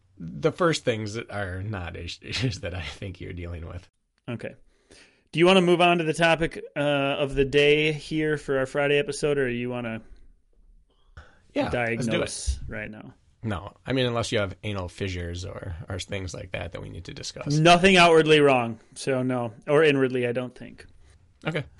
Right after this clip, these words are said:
Speaker 2: All right, good. Um, I feel so vulnerable. What do you, uh, what, why don't you intro us? I've done enough talking.
Speaker 1: Today's just about the state of sport. End of the year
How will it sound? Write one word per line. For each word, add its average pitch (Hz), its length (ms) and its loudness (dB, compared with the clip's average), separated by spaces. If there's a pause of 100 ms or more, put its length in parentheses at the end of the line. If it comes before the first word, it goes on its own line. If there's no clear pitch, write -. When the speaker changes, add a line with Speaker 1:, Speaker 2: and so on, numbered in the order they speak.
(160)
Speaker 2:
All 143 80 0
right, 98 300 0 (340)
good. 113 240 -4 (260)
Um, 113 400 -8 (1040)
I - 40 -12
feel 113 140 -6
so 98 140 -8
vulnerable. 95 580 -10 (260)
What 131 100 2
do 139 60 4
you, 147 220 6
uh, 135 320 8 (460)
what, 143 160 0
why 147 100 0
don't 143 140 -2
you 127 80 0
intro 113 260 -8
us? 113 140 -14
I've 120 100 -8
done 113 140 -8
enough 113 160 -12
talking. 131 400 -20 (460)
Speaker 1:
Today's 113 360 -6
just - 160 -8
about 120 200 -10
the - 60 -10
state - 280 -2
of - 60 -6
sport. - 500 -2 (840)
End 139 200 0
of 156 100 -2
the 143 100 0
year 131 380 -2